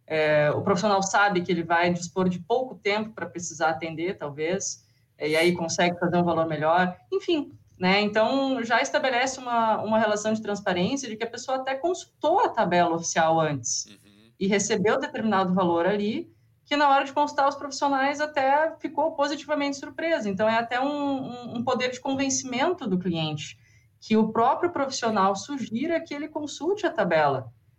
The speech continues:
Speaker 1: né? Porque aí, é, aquele cliente, assim, co-, com um pouquinho mais de senso crítico daquilo que ele tá comprando, adquirindo,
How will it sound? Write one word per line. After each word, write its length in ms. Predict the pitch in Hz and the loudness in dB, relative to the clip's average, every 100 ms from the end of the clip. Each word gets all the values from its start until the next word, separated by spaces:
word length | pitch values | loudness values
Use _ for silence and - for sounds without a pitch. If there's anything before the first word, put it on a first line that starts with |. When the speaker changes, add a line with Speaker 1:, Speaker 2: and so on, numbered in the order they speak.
| _ _ | _ _
Speaker 1:
né? 320 | 156 151 151 190 | -6 -2 0 0
Porque 400 | 220 208 226 220 | -2 -4 0 4
aí, 460 | 214 214 220 262 294 294 262 202 113 - - | 4 4 0 0 -2 -2 0 -2 -4 -8 -2
é, 300 | 185 185 180 - | 2 4 4 2
aquele 340 | 185 226 247 | 0 -2 -4
cliente, 400 | - 233 233 247 | -4 -2 -2 -2
assim, 560 | - - 233 233 196 180 | -6 -4 -2 0 0 -2
co-, 360 | - 180 175 | -4 -4 -4
com 380 | - 196 190 180 | -4 -2 -2 -2
um 140 | 180 180 | 0 0
pouquinho 320 | 185 - 233 | 0 -2 0
mais 200 | 226 220 | 2 2
de 40 | - | 0
senso 240 | 214 214 | -4 -4
crítico 520 | - 185 247 349 - 196 | -2 0 2 -2 -2 -4
daquilo 340 | 180 202 214 | -2 -2 -4
que 60 | 214 | -4
ele 120 | 175 | -4
tá 460 | 180 175 185 165 143 | 2 4 4 2 0
comprando, 600 | - 151 - 151 202 285 | -4 -8 -6 -2 -2 -2
adquirindo, 720 | 170 156 - 151 170 302 285 | -4 -6 -8 -6 -4 -6 -6